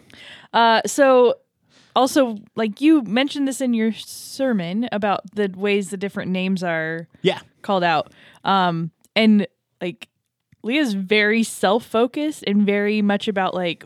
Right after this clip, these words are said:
Speaker 1: what I don't have
Speaker 2: Mm-hmm.
Speaker 1: and tell Judah. And then it's like, "Oh, the Lord blessed me with a child." Like, and
Speaker 2: Now I
Speaker 1: so
Speaker 2: will praise the Lord.
Speaker 1: now I will praise the Lord. And, like,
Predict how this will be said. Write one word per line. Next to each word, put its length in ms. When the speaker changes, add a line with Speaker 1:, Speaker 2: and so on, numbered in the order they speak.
Speaker 1:
what 240
I 140
don't 400
have 680
Speaker 2:
Mm-hmm. 180
Speaker 1:
and 200
tell 340
Judah. 500
And 140
then 300
it's 200
like, 280
"Oh, 240
the 160
Lord 420
blessed 540
me 180
with 300
a 60
child." 520
Like, 360
and 80
Speaker 2:
Now 140
I 20
Speaker 1:
so 160
Speaker 2:
will 80
praise 320
the 100
Lord. 340
Speaker 1:
now 300
I 80
will 140
praise 260
the 100
Lord. 440
And, 160
like, 260